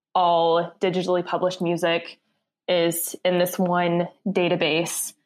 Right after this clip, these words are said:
and artists would get paid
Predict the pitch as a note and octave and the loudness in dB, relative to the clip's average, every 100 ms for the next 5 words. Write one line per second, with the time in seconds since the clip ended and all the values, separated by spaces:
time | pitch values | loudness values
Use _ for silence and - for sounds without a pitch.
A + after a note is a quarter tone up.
0 | _ _ _ - F#3 F3+ E3 E3 E3+ D#3 | _ _ _ -6 -2 0 0 0 0 -2
1 | - - _ _ _ _ _ _ _ _ | -8 -10 _ _ _ _ _ _ _ _
2 | - F#3 F3+ F#3 F3+ F3 D3 - F3 E3 | 0 2 2 0 -2 -2 -4 -2 0 0
3 | - | -4